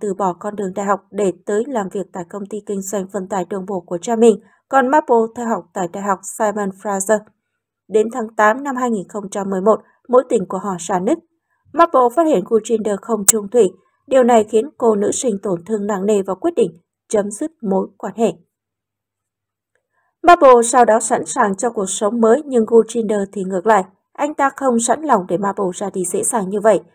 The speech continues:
Đó là lúc hành vi rình rập và quấy rối của Gurjinder bắt đầu.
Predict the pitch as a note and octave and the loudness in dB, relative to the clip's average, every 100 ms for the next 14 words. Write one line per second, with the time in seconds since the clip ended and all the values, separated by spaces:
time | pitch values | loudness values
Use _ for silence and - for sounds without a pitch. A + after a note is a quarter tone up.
0 | _ - G#3 A3 C#4 A3 C#4 E4 C4+ A3 | _ -2 2 4 4 2 0 -4 -6 -6
1 | B3+ C4 A#3 F#3 G3 F3+ F3 F#3 G3 G3+ | -6 -4 -4 -4 -6 -6 -8 -6 -6 -2
2 | A3 A#3 E3+ E3+ F#3 F#3 G3+ G3 F#3 G#3+ | -2 -2 -4 -6 -8 -6 -6 -4 -4 -2
3 | A3+ G#3 | 0 0